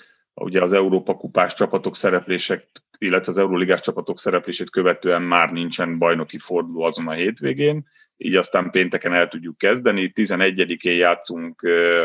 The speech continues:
a hazai környezetben, Szexárdon a spanyol válogatottal. Ö, aznap éjszaka már följövünk Budapestre, hiszen másnap hajnalban, ö, utazunk, ö, ö, Reykjavikba, ö,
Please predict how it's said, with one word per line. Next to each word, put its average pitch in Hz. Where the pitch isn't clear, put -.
a 85
hazai 85
környezetben, 85
Szexárdon 85
a 80
spanyol 123
válogatottal. 101
Ö, 90
aznap 110
éjszaka 98
már 90
följövünk 87
Budapestre, 87
hiszen 87
másnap 90
hajnalban, 85
ö, 87
utazunk, 85
ö, 85
ö, 85
Reykjavikba, 131
ö, 85